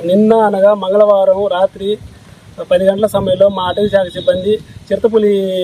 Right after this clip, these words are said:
కేసుకు సంబంధించి శ్రీ డీడీ గారి ఉత్తర్వుల మేరకు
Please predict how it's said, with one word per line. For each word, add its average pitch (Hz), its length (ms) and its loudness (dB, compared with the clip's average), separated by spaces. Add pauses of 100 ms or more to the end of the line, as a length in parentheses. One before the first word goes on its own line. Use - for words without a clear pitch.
(140)
కేసుకు 175 1300 -4
సంబంధించి 190 760 -2 (360)
శ్రీ 196 160 -4
డీడీ 220 260 2
గారి 202 180 4
ఉత్తర్వుల 190 360 0
మేరకు 180 460 -2